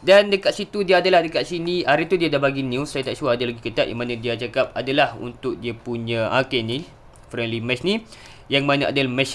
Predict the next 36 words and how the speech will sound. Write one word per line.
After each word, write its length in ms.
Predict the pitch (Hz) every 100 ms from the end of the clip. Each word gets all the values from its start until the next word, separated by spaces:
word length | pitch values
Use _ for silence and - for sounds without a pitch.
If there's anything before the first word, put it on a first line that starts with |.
| 139
room 160 | 139
lah 80 | 131
dekat 160 | 127 101
situ 400 | 135 - 143 143
dan 240 | 131 127 120
korang 240 | 123 123
boleh 80 | 123
lihat 160 | 110 107
dekat 80 |
bawah 240 | 107 123 123
ni 160 | 131
dia 80 | 123
pun 320 | 120 131 123
ada 160 | 120 117
cakap 480 | 120 120 135 127 - - - - -
yang, 480 | 117 113 113 110 107
uh, 240 | 101 95
maybe 320 | 107 147 180
kita 240 | 143 143 131
boleh 160 | 127
setkan 480 | 120 135 - 131 120 117
kita 160 | 120
punya 240 | 117 120 117
password 560 | 113 117 - 135 127 - - -
dan 240 | 120 117
sewaktu 800 | 110 - 95 - - 120 113 117 113
dengannya 400 | 113 113 113 110
lah 80 | 110
kan. 160 | 117
Okey, 240 | 107 - 107
so 160 | -
bahagiannya 720 | 104 107 107 104 107 104 104 104
untuk 400 | 101 - 117 - - - - - -
friend 240 | 139 127 120
match 240 | 117 -
ni. 240 | 165 233